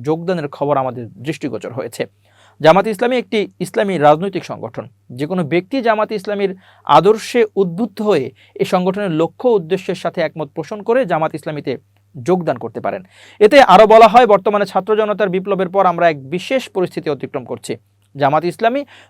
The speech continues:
বৈষম্য বিরোধী আন্দোলনে যারা শহীদ হয়েছেন ও আহত হয়েছেন, তাদের পরিবারের পাশে দাঁড়িয়ে তাদের শোকে অংশগ্রহণ করার কর্মসূচি বাস্তবায়ন করছে। পাশাপাশি বর্ণাঢ্যদের সহযোগিতায় কার্যক্রম চালিয়ে যাচ্ছে। এ সময় আমাদের প্রধান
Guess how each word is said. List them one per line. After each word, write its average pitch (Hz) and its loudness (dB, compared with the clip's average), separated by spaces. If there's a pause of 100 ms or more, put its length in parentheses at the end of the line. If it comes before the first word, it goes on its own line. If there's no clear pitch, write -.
(120)
বৈষম্য 202 2
বিরোধী 240 -2
আন্দোলনে 202 0
যারা 185 4
শহীদ 202 -2
হয়েছেন 202 -2
ও 165 0
আহত 165 2
হয়েছেন, 175 -4
তাদের 147 0
পরিবারের 156 -4
পাশে 147 -2
দাঁড়িয়ে 214 2 (340)
তাদের 165 4
শোকে 233 0
অংশগ্রহণ 160 -2
করার 143 2 (240)
কর্মসূচি 160 -2
বাস্তবায়ন 131 -4
করছে। - -10 (420)
পাশাপাশি 247 2
বর্ণাঢ্যদের 233 4
সহযোগিতায় 214 0
কার্যক্রম 185 0
চালিয়ে 180 0
যাচ্ছে। 120 -8
এ 147 -4
সময় 214 0
আমাদের 185 2 (280)
প্রধান 196 2